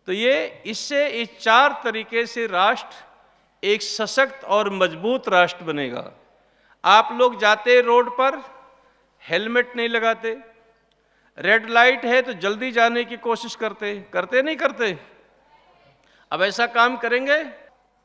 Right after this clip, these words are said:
तो आपके अंदर ये पेशेंस, धैर्य होना चाहिए। और जिसके अंदर पेशेंस नहीं होता, धैर्य नहीं होता,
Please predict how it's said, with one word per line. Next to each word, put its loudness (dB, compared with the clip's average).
तो -2
आपके 2
अंदर -2
ये -2
पेशेंस, -4
धैर्य 2
होना 0
चाहिए। -6
और -4
जिसके -8
अंदर -2
पेशेंस -4
नहीं -6
होता, 0
धैर्य -4
नहीं -4
होता, -4